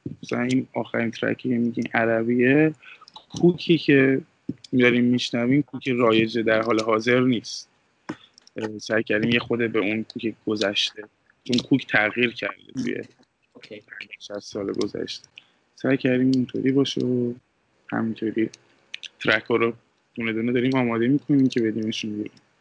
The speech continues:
Speaker 2: اونم خیلی، خیلی کار باحالیه. من گوش دادم، خوشم اومد،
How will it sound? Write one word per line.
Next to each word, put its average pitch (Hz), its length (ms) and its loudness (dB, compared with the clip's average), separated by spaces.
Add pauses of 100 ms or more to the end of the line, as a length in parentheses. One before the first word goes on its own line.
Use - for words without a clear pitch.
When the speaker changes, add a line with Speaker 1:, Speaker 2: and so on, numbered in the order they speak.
(280)
Speaker 2:
اونم 175 240 -6
خیلی، 175 240 -4
خیلی 175 200 -2
کار 170 200 4
باحالیه. 139 560 2
من 127 220 0
گوش 127 200 -6
دادم، 120 240 -8
خوشم - 280 -12
اومد، 107 320 -14